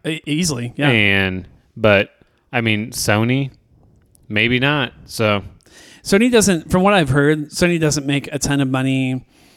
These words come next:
Speaker 1: in all of their different, um, uh, compartments of their business.
Speaker 2: Yep.
Speaker 1: So, like, they sell televisions, they sell movies, they sell video games and video game consoles.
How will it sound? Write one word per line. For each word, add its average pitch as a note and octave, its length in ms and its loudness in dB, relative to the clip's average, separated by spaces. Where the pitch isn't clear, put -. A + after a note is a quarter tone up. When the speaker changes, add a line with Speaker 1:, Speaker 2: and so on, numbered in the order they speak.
Speaker 1:
in D#3 140 0
all C#3+ 300 4
of C3 80 2
their B2+ 180 -2
different, B2 560 -6
um, A#2 500 -6
uh, C3+ 360 -2
compartments D3 520 0
of C3 60 -2
their B2 80 -2
business. A#2 240 -2
Speaker 2:
Yep. F2+ 80 0
Speaker 1:
So, C#3+ 100 -2
like, C#3+ 160 -2
they D#3 100 2
sell C#3 200 2
televisions, D3 680 -2
they C#3 100 0
sell C3 200 -2
movies, C3+ 480 0
they B2+ 100 -6
sell B2+ 200 0
video C3+ 300 -2
games C3 320 -4
and B2 80 -10
video C3 220 -4
game B2+ 220 -8
consoles. C3 640 -4